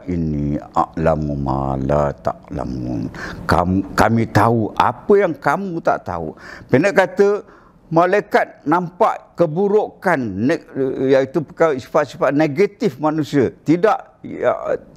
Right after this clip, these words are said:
tetapi Allah nampak yang positif. Allah tahu manusia ni ada passion, ada kreativiti, boleh mencipta macam-macam dan dia boleh, uh, ada inisiatif, ada drive. Tengok saja,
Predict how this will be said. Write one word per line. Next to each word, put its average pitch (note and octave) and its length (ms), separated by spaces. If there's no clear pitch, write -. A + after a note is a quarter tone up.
tetapi C#3 400
Allah F#3 400
nampak D3+ 400
yang D#3 160
positif. D3+ 560
Allah E3+ 480
tahu A3+ 480
manusia F#3+ 640
ni G3+ 80
ada D#3 320
passion, D3 880
ada C3+ 160
kreativiti, D#3+ 960
boleh D3 320
mencipta F3+ 640
macam-macam D#3 720
dan C#3 240
dia C#3 160
boleh, C3 560
uh, F#2+ 480
ada A2 240
inisiatif, C#3 800
ada A2 240
drive. A#2 640
Tengok D#3 400
saja, G#2+ 560